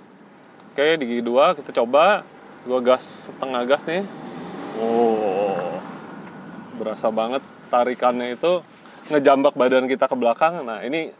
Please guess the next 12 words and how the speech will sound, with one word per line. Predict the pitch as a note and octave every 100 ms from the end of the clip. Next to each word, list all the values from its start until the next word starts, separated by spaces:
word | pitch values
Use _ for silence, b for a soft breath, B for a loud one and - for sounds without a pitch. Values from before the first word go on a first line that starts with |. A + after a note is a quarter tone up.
| C3
karena | C#3 D3
torsi | D#3+ E3 E3 D3+ G2
ya, | G#2+ -
jadi | A2 C3+
torsi | C3 A#2 C#3
yang | B2
dihasilin | A#2 B2 B2 C#3
cukup | C3 A#2+ A2
besar, | - D3 F3+ F3+ B B B
bikin | - A2+ B2+
mobilnya | B2 A#2 B2 C#3
tuh | E3 C3